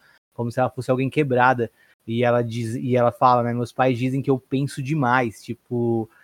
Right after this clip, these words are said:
é, que já suscita todo um lance de, é, uma criança sendo podada e tudo mais, e sendo tratada como errada ou como quebrada, ah, por uma coisa que,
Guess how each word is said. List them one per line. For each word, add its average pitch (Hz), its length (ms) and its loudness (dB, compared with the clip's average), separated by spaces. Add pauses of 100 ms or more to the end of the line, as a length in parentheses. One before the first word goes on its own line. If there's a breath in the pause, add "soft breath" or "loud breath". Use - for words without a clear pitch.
(400 soft breath)
é, 117 640 0 (240)
que 123 160 -8
já 123 320 4
suscita 147 420 -4
todo 147 180 -4
um 165 200 -2
lance 151 260 0
de, 139 380 4
é, 117 340 2
uma 120 380 -2 (100)
criança 131 320 0
sendo 135 220 -4
podada 127 680 4
e 120 60 -2
tudo 127 240 -8
mais, 123 300 0
e 131 80 -8
sendo 135 140 -8
tratada 135 280 -4
como 139 220 -4
errada 123 720 2
ou 117 200 -2 (360 soft breath)
como 127 240 -2
quebrada, 127 840 2 (300 soft breath)
ah, 131 580 4
por 156 120 0
uma 156 160 0
coisa 151 240 2
que, 170 520 -2